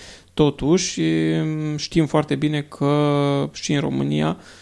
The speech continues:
și în lume, în general, haideți să luăm, uh, problema, uh, nu știu,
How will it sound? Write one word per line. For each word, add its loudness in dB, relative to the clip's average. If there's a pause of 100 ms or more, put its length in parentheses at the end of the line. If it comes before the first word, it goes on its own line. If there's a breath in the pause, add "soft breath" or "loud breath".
(180 loud breath)
și -2
în 4
lume, 8
în 4
general, 0
haideți 0
să 0
luăm, 4
uh, 0
problema, 0 (120)
uh, -6
nu -8
știu, -12